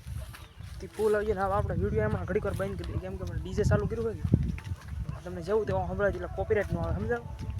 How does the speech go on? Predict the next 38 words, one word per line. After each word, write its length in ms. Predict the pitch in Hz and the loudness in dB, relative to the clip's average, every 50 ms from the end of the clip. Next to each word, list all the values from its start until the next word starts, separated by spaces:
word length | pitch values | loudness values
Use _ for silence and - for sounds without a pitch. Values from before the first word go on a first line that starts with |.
| - - - - - - - - | -2 -4 -4 -8 -8 -6 -2 0
ફટાફટ 300 | 208 240 247 240 254 254 | 4 4 4 4 4 0
આપણે 180 | 240 240 240 | 2 2 2
વીડિયો 240 | 214 226 233 247 233 | 2 2 2 0 2
બંધ 200 | 220 240 226 226 | 2 2 2 0
કરી 140 | 240 226 208 | -4 -2 -4
દઈએ. 160 | 240 233 233 - - 202 196 - _ _ - | -4 -6 -6 -6 -8 -8 -8 -10 _ _ -14
મિત્રો, 420 | 160 170 175 202 202 208 202 196 | -10 -8 -8 -8 -6 -4 -6 -4
સાંજ 240 | 185 - 190 196 190 | -2 0 0 0 0
પડી 220 | 190 - 214 226 240 | 0 -2 -4 -4 -2
ગઈ 160 | 214 226 208 | -4 -4 -4
છે 120 | 202 208 | -2 -2
અને 440 | 208 208 202 190 190 - 175 185 190 | -2 -2 -4 -4 -4 -4 -2 0 2
હે 100 | 208 214 | 2 2
ને 120 | 202 196 | 2 0
અહીંયા 320 | 190 185 180 180 143 160 156 | -4 -6 -8 -4 -2 -2 -2
કાળું 420 | - - 165 175 185 185 175 175 | 0 6 10 10 10 10 10 6
છે 60 | 202 | 4
ને, 120 | 202 202 - - - - _ _ - _ - - - - _ - | 0 -2 -8 -16 -20 -20 _ _ -20 _ -20 -20 -20 -20 _ -8
અહીંયા 320 | - 131 170 185 180 170 | -2 0 2 2 2 4
કાળું 280 | - 175 180 180 170 160 | 8 8 8 8 6 4
રંભે 280 | 175 180 175 160 156 | 2 2 2 2 0
જુઓ. 240 | 156 160 156 147 147 - - - - - _ - - - - - _ _ _ - _ - - - - _ _ - - - - - | 0 -2 -4 -4 -6 -10 -18 -20 -20 -20 _ -20 -20 -20 -20 -20 _ _ _ -20 _ -20 -20 -20 -20 _ _ -20 -20 -20 -16 -10
આપણે 180 | 160 160 165 151 | -6 -4 -4 -4
ફ્લેશ 320 | - - 208 214 214 220 | 0 4 4 4 6 8
લાઇટ 220 | 220 220 214 214 - | 8 8 8 8 4
કરીને 220 | 240 247 233 214 | 2 2 4 2
વીડિયો 260 | 208 214 214 202 196 | 2 4 4 4 4
ઉતાર્યો, 220 | 180 180 165 175 180 | 4 2 2 4 6
જો. 140 | 196 185 160 - - - - - - - - - - - - - - - - | 6 6 6 4 -8 -20 -20 -20 -20 -20 -20 -20 -20 -20 -20 -20 -12 -4 0
અલા, 160 | - 190 - - - | 2 2 2 6 8
અલા, 140 | 165 196 | 8 8
અલા. 320 | - - - 196 233 - - - - - - - - - - - - - - - - - - - - - - | 8 8 12 12 12 12 10 0 -18 -20 -20 -20 -20 -20 -20 -20 -20 -20 -20 -20 -20 -20 -20 -20 -20 -12 -4
એ 260 | 151 180 214 220 196 | 2 6 8 8 10
ટાઈટ 280 | 170 190 190 202 196 190 | 12 12 12 12 12 12
હોય 140 | 196 220 247 | 10 10 10
હો. 60 | 240 - - - - _ _ - - - - - - - - - - - - - - - - - | 8 6 2 -6 -8 _ _ -20 -20 -20 -20 -20 -20 -20 -20 -20 -20 -20 -20 -20 -20 -18 -8 -2
જો, 140 | 208 226 214 | 0 0 2
જો, 220 | 226 - - - | 2 2 0 0